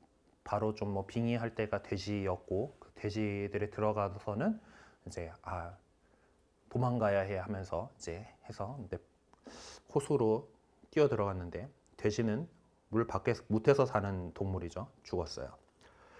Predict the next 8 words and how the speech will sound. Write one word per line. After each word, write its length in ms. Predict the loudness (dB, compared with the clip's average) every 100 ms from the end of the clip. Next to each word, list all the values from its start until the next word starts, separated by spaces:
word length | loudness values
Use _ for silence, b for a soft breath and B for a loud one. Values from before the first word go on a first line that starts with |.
| B B B B B
하여튼 540 | 8 10 10 8 8
이런 260 | 10 8 8
것들을 460 | 6 6 6 8 6
보면서 520 | 4 2 2 2 2
좀 260 | 2 0 2
의미를 520 | 2 2 4 4 2
이제 200 | -2 -4
그렇게 360 | -2 -6 -4